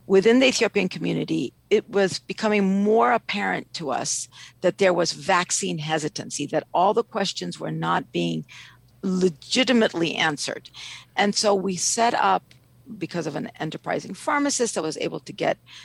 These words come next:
uh, vaccines, et cetera, we were able to set up sort of pop-up vaccination clinics. And we were shocked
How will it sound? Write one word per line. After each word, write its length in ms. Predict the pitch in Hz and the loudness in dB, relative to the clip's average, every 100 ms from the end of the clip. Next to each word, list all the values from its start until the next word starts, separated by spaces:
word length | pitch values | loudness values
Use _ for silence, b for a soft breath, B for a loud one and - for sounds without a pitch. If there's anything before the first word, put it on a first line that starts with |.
| B | B
uh, 140 | - - | -4 -2
vaccines, 640 | 160 151 - 247 220 214 | 2 2 2 0 2 0
et 100 | 196 | -2
cetera, 460 | - 175 160 156 156 B B B - | -2 -2 0 0 -2 B B B -4
we 80 | 196 | 0
were 40 | |
able 280 | 233 226 240 | 0 0 -2
to 100 | 214 | -4
set 300 | - 196 180 | -4 -2 -2
up 160 | 165 _ | -2 _
sort 220 | - 190 175 | -12 -6 -6
of 120 | - _ | -8 _
pop-up 520 | - 214 208 208 - - | -2 -2 0 -2 -4 -2
vaccination 760 | 170 165 - 170 170 - 190 | -2 -2 -6 -6 -6 -6 -8
clinics. 600 | 185 196 202 277 - - - B B B B - | -8 -4 -2 -2 -2 -6 -6 B B B B -2
And 420 | 180 180 180 156 | 2 2 0 -2
we 320 | 190 226 226 - | 2 2 0 -6
were 200 | - 165 - - | 0 0 0 -6
shocked 1120 | - - - - - - 233 - - - - | -2 0 0 0 0 2 2 0 -4 -8 -10